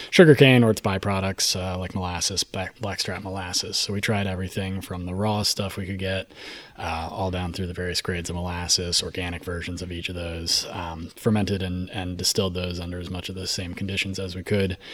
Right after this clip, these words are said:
uh, and then sat down one morning and tasted through sixteen different rums in a, in a blind taste test and, and landed on, uh, what was essentially the rawest sugar,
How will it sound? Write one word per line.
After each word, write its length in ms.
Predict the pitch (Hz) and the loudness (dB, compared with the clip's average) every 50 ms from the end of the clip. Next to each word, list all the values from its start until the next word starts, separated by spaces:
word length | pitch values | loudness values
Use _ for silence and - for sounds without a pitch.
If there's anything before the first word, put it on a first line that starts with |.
| - - - - - - - | -12 -12 -14 -14 -16 -14 -6
uh, 220 | - 90 90 92 92 | -4 -2 0 0 2
and 120 | - 117 127 | 6 8 10
then 120 | 123 117 | 10 10
sat 200 | - 120 110 98 | 10 8 6 6
down 220 | 113 104 98 98 | 6 4 4 4
one 120 | 95 95 95 | 2 2 2
morning 340 | 95 92 92 92 92 92 92 | 2 2 0 0 0 0 0
and 100 | 90 - | -2 -2
tasted 340 | - 90 87 - - 90 - | -4 -4 -4 -6 -6 -8 -6
through 240 | 104 92 92 95 92 | -6 -4 -4 -4 -4
sixteen 640 | - - 101 87 - - - 95 90 92 90 82 - - - - - - _ _ _ - - - - - - | -2 -2 -2 -2 -2 -2 -2 -4 -4 -4 -6 -6 -8 -14 -20 -20 -20 -20 _ _ _ -20 -20 -16 -16 -10 0
different 280 | - 113 - 98 98 95 | 2 4 4 4 4 2
rums 300 | 95 92 92 90 90 - | 0 0 0 -2 -2 -2
in 80 | 95 | -2
a, 160 | 98 90 95 95 | -2 -2 -4 -4
in 140 | - 110 | -2 -2
a 20 | 104 | -2
blind 260 | 95 98 95 92 90 | 0 0 -2 -2 -2
taste 280 | - 95 92 90 - - | -2 -2 0 0 0 -2
test 360 | 101 95 95 95 - - - | -2 -2 0 0 0 0 0
and, 320 | 98 92 95 92 92 101 - | -2 -4 -4 -6 -6 -8 -8
and 220 | - 101 92 95 | -8 -6 -6 -4
landed 360 | 95 95 92 92 95 95 90 | -4 -4 -2 -2 -2 -2 -2
on, 340 | 95 92 92 92 95 95 92 - - - - - - - - - | -2 -2 -2 0 0 -2 -2 -4 -8 -12 -12 -12 -12 -14 -10 -4
uh, 180 | - 95 95 | -2 2 4
what 160 | 98 113 117 110 | 6 6 6 6
was 100 | 107 107 | 4 4
essentially 420 | 101 98 113 104 98 - 107 95 | 4 4 4 4 4 2 2 2
the 100 | 90 92 | 0 0
rawest 540 | 90 95 92 87 90 87 80 - - - - | -2 -2 0 0 0 0 0 0 -2 -2 -4
sugar, 400 | - - 98 87 87 87 87 | -4 -2 -2 -2 -2 -4 -6